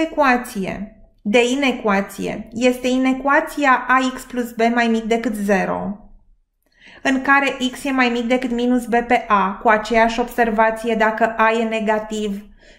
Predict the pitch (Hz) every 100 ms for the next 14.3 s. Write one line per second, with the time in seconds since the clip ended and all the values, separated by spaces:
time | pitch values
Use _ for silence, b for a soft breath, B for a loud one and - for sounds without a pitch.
0 | b - 254 233 - 254 262 247 240 233
1 | 302 302 294 - 196 190 208 220 233 214
2 | 214 202 190 175 170 175 160 180 269 -
3 | B B B B B - - - 285 285
4 | 381 - _ _ - 381 392 359 320 320
5 | 339 330 294 262 240 247 269 262 254 233
6 | 226 269 294 - 277 262 359 403 269 240
7 | 226 226 226 - 214 196 220 208 196 214
8 | 294 294 - 185 190 208 190 190 175 180
9 | 226 - - - 359 269 226 226 277 285
10 | 196 196 180 180 175 175 233 B B B
11 | B 415 392 277 294 320 285 247 269 262
12 | 262 254 240 240 240 233 - 302 392 392
13 | 233 233 226 220 233 233 233 226 202 202
14 | 190 190 247